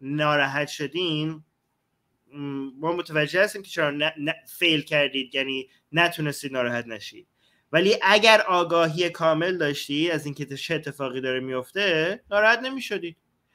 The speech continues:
چون کاملاً آگاهی ندارید، کن-، چون ضعیف، چون تو ایمانمون ضعیفیم، احساس می‌کنیم یه چیزی از دست دادیم. ولی اگه ایمانمون قوی بود، می‌دونستیم که بچه‌مون،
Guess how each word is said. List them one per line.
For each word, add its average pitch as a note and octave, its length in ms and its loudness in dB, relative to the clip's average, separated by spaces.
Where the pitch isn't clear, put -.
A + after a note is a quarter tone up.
چون B3 320 0
کاملاً F3+ 800 4
آگاهی D#3 440 0
ندارید، D3 640 0
کن-، F3 220 -6
چون E3+ 260 -6
ضعیف، B2+ 480 -2
چون F3 240 -6
تو G3 180 -8
ایمانمون E3 680 2
ضعیفیم، C#3+ 1120 0
احساس F3+ 440 2
می‌کنیم F3+ 240 -6
یه F3+ 60 -2
چیزی - 240 0
از C#3 120 0
دست D3 260 0
دادیم. A2+ 300 -6
ولی G3 180 0
اگه G3 200 2
ایمانمون E3+ 600 2
قوی D#3 360 4
بود، G3+ 480 2
می‌دونستیم G#3 400 -4
که G3 80 -4
بچه‌مون، F#3+ 680 -2